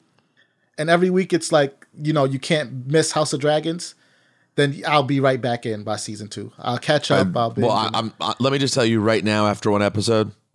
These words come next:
Speaker 2: that's what's happening. There's no
Speaker 1: <laughs>
Speaker 2: doubt in my mind that is what's happening. It's fully, it's, I, it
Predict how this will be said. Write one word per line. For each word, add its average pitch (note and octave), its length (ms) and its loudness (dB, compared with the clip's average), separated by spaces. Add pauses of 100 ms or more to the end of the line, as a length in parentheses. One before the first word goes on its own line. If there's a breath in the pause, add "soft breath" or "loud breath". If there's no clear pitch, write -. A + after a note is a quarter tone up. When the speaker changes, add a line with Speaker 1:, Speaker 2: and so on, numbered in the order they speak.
(240)
Speaker 2:
that's F#2+ 280 0
what's - 140 -2
happening. - 320 -6 (260)
There's G2 280 0
no C3 560 2
Speaker 1:
<laughs> - 40 -4
Speaker 2:
doubt A2+ 260 2
in A2 80 0
my G#2+ 160 0
mind F#2 520 0
that F#2+ 200 0
is F#2 120 -4
what's F2 140 -4
happening. G2+ 580 0
It's F2 280 -2
fully, G#2+ 840 2 (520 loud breath)
it's, B2+ 300 0 (280 loud breath)
I, D3 180 2
it E3 220 0